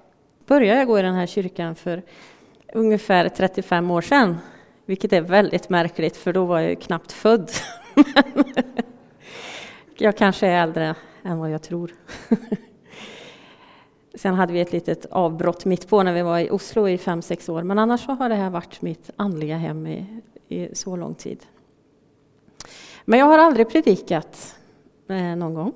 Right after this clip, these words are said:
så att det här är första gången. Jag har däremot, ehm, undervisat på våra alfakurser. Alfakurser är ju grundkurs i kristen tro som vi brukar ha i den här kyrkan.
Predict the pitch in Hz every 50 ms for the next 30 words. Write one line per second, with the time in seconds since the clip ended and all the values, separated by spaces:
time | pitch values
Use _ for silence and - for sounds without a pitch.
0 | - - _ - - 220 214 220 - 208 202 202 202 208 202 196 185 190 - 190
1 | - - 175 175 170 165 180 247 - - - _ _ _ - - - - - -
2 | - _ - - 214 220 254 247 247 226 220 214 214 214 220 - - - - 214
3 | 208 202 196 196 190 190 190 190 185 190 190 185 185 180 - - - - - -
4 | _ _ _ _ _ _ _ _ 220 220 214 185 190 185 190 190 - - 196 -
5 | - 190 196 202 196 - - 294 269 190 - - 180 185 - 175 165 - - -
6 | - - 160 - - _ _ - - - - - - 254 240 - 240 240 262 262
7 | - - 277 269 - 233 226 220 220 214 208 214 214 214 202 196 - - 196 190
8 | - - - 190 185 180 180 - 202 208 - - - 190 185 185 - 214 240 330
9 | - - - - - - 220 208 202 202 196 196 202 190 - 208 190 190 196 185
10 | 185 185 190 190 185 185 - 208 190 - - 226 320